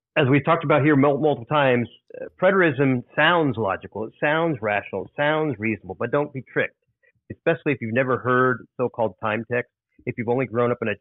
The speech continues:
church where they told you Jesus is coming back any minute and they've been saying that since nineteen sixty-two. Uh, so if you, if that's the case, you might be easily swayed by some of the preterist arguments, especially since there's a lot of so-called partial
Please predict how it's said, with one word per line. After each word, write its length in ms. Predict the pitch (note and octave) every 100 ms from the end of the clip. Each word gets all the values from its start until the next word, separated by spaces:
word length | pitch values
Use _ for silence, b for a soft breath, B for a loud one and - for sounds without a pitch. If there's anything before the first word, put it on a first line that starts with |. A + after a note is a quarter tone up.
| -
church 180 | A#2 -
where 120 | A#2
they 140 | A2+ A2 -
told 160 | A#2
you 100 | A2 G2
Jesus 300 | A2 G#2+ G2
is 80 | G2 -
coming 180 | A2+
back 200 | G2 G#2+ -
any 160 | A2
minute 320 | G2+ G#2+ A2+ -
and 160 | G#2+ - _ _ -
they've 60 | G2
been 180 | G2+ -
saying 140 | A#2
that 120 | G#2 -
since 120 | A2 -
nineteen 400 | G#2+ G#2 A2+ G2+
sixty-two. 640 | A2+ - G2+ - A2 A#2 A#2 _ _ _ _ _ _ A#2
Uh, 260 | A2 F#2+ - _ -
so 220 | B2+ A#2+ _ -
if 240 | - D3 C3+
you, 100 | B2 _
if 100 | D3+ D3+
that's 160 | D3 -
the 80 | B2 -
case, 260 | G3+ E3+ -
you 120 | B2
might 160 | B2 B2+ - _
be 60 | B2
easily 580 | A#2 C3 A2 G#2+ G2 G2 _
swayed 300 | C3 A#2 F#2
by 180 | E2+ E2+ _ _
some 100 | A2
of 60 | F2+
the 60 | -
preterist 240 | G#2 F#2 G2+
arguments, 380 | G2 D2+ - _ b b _
especially 300 | G3 G#3+ G3+ -
since 120 | D3
there's 140 | B2 G#2+
a 20 |
lot 180 | B2+ B2+
of 60 | -
so-called 360 | B2 - G#2+ -
partial 320 | B2 C3 -